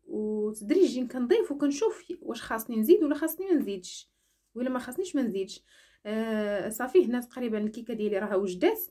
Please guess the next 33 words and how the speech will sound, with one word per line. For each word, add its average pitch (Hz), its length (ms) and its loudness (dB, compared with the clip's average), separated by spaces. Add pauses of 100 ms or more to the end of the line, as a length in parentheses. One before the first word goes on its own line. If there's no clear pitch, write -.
(360)
ما 214 80 -8
غتحتاجش 269 440 -6
ليا 254 180 0
مازال 247 260 0
الدقيق. 262 420 -4
يعني 214 220 -4
هنا 330 120 4
راه 269 60 2
استعملت 262 460 0
جوج 294 140 0
كيسان 269 360 -4
عنبه 226 400 4
ونص 285 360 -2
ديال 262 160 2
الدقيق. - 440 -8 (600)
دائما 254 340 0
السر 247 320 0
ديال 233 180 2
الكيك 415 280 0
هو 254 180 0
اننا 262 300 0
كنكتبوا 226 480 -4
رقم 302 280 6
ثمانية 294 480 6 (340)
مني 247 220 4
ما 359 100 8
كيتمسحش. 339 840 4 (160)
قبل 254 200 -6
ما 269 100 4
نساليوه 294 560 6
راه 285 140 4
الكيك 330 320 2
واجد. 214 360 -2